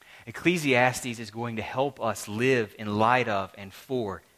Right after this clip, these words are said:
this Christ. It's going to show us what the world looks like if he hasn't come. Which is to say, it's going to flip the script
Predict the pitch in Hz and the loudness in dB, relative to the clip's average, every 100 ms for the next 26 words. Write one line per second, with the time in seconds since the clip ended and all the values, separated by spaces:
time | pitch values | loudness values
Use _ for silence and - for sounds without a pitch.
0 | _ _ 95 120 131 110 - - - _ | _ _ -12 0 0 0 -4 -6 -10 _
1 | _ _ - - 113 92 - - - - | _ _ -14 -4 -4 -4 -8 -12 -12 -18
2 | _ _ _ _ _ _ _ _ _ _ | _ _ _ _ _ _ _ _ _ _
3 | _ - - 131 135 160 143 127 - 170 | _ -20 -8 -2 -2 0 0 2 4 4
4 | 165 160 120 - - _ - 147 156 127 | 4 4 2 -2 -10 _ 0 2 2 0
5 | 135 131 117 135 - 127 - 123 135 120 | 2 0 -2 -6 -2 -4 -4 -10 -8 -4
6 | 127 135 127 120 - 101 85 - _ _ | 2 2 2 -8 -10 -12 -12 -16 _ _
7 | _ _ _ _ _ _ _ - - 127 | _ _ _ _ _ _ _ -20 -12 -6
8 | 123 165 151 147 - 165 147 151 - 147 | -2 0 -2 -4 -2 2 2 2 -4 -6
9 | - 143 135 123 110 - - 165 185 - | -6 -4 -4 -4 -10 -10 -4 0 -2 -4
10 | 120 - - 156 - - | -8 -6 0 0 -2 -10